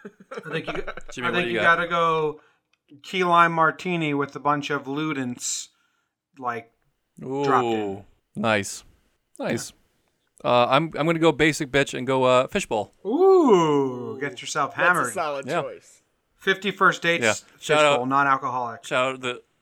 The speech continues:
Speaker 2: I was, I didn't come up with that. The, the girl did. My wife.
Speaker 1: Oh,
Speaker 2: So
Speaker 1: good job by her.
Speaker 3: The girl. I'm sure
Speaker 2: Yep,
Speaker 3: she
Speaker 2: that,
Speaker 3: loves being
Speaker 2: thanks,
Speaker 3: called
Speaker 2: Shannon.
Speaker 3: that.
Speaker 1: That pregnant thing
Speaker 2: Yeah,
Speaker 1: back
Speaker 2: she's the
Speaker 1: there.
Speaker 2: girl.
Speaker 3: Shout out
Speaker 2: Yeah,
Speaker 3: pregnant
Speaker 2: you
Speaker 3: girl.
Speaker 2: know, she did, she did a good job this time.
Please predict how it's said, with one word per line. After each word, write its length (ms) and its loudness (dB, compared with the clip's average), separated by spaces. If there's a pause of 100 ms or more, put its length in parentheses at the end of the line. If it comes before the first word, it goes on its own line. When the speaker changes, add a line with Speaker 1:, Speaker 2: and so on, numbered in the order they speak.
(460)
Speaker 2:
I 100 2
was, 180 -4
I 100 2
didn't 160 -2
come 80 -4
up 60 0
with 80 -4
that. 160 -2
The, 220 -4
the 100 -6
girl 240 0
did. 200 -8 (160)
My 100 -4
wife. 280 0
Speaker 1:
Oh, 40 -16
Speaker 2:
So 200 -6
Speaker 1:
good 80 -18
job 240 -16
by 80 -16
her. 280 -20 (260)
Speaker 3:
The 200 -14
girl. 440 -10 (340)
I'm 80 -18
sure 200 0
Speaker 2:
Yep, 100 0
Speaker 3:
she 100 -18
Speaker 2:
that, 80 -4
Speaker 3:
loves 220 -4
being 240 -10
Speaker 2:
thanks, 180 4
Speaker 3:
called 60 -4
Speaker 2:
Shannon. 240 0
Speaker 3:
that. 120 -18 (640)
Speaker 1:
That 180 -4
pregnant 440 2
thing 80 -2
Speaker 2:
Yeah, 80 2
Speaker 1:
back 120 -6
Speaker 2:
she's 60 -8
the 80 -2
Speaker 1:
there. 80 -4
Speaker 2:
girl. 140 -4 (680)
Speaker 3:
Shout 300 -10
out 200 -8
Speaker 2:
Yeah, 180 0
Speaker 3:
pregnant 160 -14
Speaker 2:
you 60 -8
Speaker 3:
girl. 140 -4
Speaker 2:
know, 40 -20 (340)
she 140 -6
did, 180 -2
she 120 -4
did 40 0
a 40 -2
good 120 -6
job 180 -2
this 100 -16
time. 220 -8